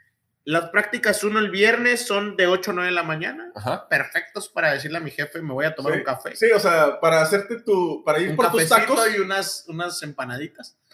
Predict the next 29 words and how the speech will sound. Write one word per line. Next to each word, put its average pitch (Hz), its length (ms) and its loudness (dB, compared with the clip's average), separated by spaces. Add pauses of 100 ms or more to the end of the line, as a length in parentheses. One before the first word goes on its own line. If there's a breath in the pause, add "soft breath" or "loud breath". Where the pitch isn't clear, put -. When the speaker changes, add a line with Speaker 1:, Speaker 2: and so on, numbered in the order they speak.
Speaker 2:
Sí, 247 120 -8
sí. 262 220 -10 (120)
O 170 160 0
Speaker 1:
Y 208 80 -2
Speaker 2:
tu 190 60 4
ensalada. 214 520 2
Speaker 1:
luego 202 220 4
la 208 200 4
práctica - 440 0
dos 196 240 4
de 208 80 4
once 208 260 0
a 190 60 4
doce 247 400 0
ya 196 240 -2
para 196 500 4
relajar 151 720 0
un 147 360 -8
Speaker 2:
Sí, 226 80 -4
el 208 140 4
viernes 214 320 4
chilango 214 340 2
antes 208 160 2
del 190 100 4
Speaker 1:
viernes 185 200 2
Speaker 2:
viernes 160 80 0
Speaker 1:
chilango, 180 220 4
Speaker 2:
chilango. 208 180 0
Speaker 1:
exactamente. 190 800 -8